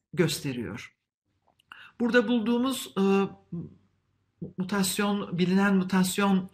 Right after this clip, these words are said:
e, genlerine bakarsak, bu genler içerisinde birinci sırada gerçekten tup sekiz geni, daha sonra P A, e, P A L T iki genleri, ardından N L R P grubu genler,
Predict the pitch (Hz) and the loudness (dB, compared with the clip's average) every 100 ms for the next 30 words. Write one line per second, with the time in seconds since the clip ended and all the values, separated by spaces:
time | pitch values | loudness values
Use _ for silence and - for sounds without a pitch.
0 | 165 160 185 185 185 175 165 160 202 196 | -6 0 4 6 6 4 0 -2 -2 0
1 | 175 151 185 240 - - - - 202 196 | -2 -2 0 -2 -2 -20 -20 -10 -6 0
2 | 196 196 202 185 170 165 - 175 180 175 | 2 4 2 0 -4 -4 -6 -2 0 0
3 | 175 175 180 165 160 175 170 160 160 143 | -2 -2 -4 -4 -2 -2 -2 -4 -4 -6
4 | - 190 226 - - _ - 196 - 185 | -4 -2 -2 -4 -20 _ -12 -10 -2 -2
5 | 180 202 156 160 151 170 - - - - | 0 -2 -2 0 0 0 -4 -8 -20 -2
6 | 196 185 190 190 196 190 185 180 - 165 | 0 2 2 0 0 2 2 2 -4 -4
7 | - 180 175 170 - - 170 170 170 185 | 2 4 4 2 -4 -10 -4 -2 -2 -2
8 | 170 151 196 165 151 147 147 151 214 - | -2 0 0 2 2 2 2 0 -4 -6
9 | - - - 185 185 190 185 185 185 180 | -20 -10 0 2 4 2 2 2 0 0
10 | 180 170 170 170 196 160 - _ _ - | 0 0 0 0 0 0 -2 _ _ -2
11 | 180 160 175 175 165 165 165 233 - | 2 2 2 0 0 0 0 -2 -4